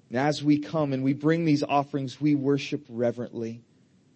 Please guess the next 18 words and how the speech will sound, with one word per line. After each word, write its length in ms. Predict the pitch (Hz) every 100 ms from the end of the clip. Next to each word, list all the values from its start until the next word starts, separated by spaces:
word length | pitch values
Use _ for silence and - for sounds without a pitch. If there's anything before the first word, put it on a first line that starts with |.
| _ _ _ _ _ _ _ _ _ _ _
Worship 420 | 139 156 - 190
the 80 | 156
Lord 420 | 131 127 123 117 -
in 100 | 127
the 60 |
splendor 800 | 107 - - 127 127 120 117 117 117
of 100 | -
holiness. 800 | - 107 101 98 98 - - - _ _ _ _ _ _
As 140 | 135
we 120 | 147 165
come 460 | - 180 160 143 - - _
to 100 | 165
worship 480 | 127 147 151 170 -
the 80 | 139
Lord 260 | 143 147
together, 320 | 131 135 131
we 140 | 127 156
don't, 240 | 165 160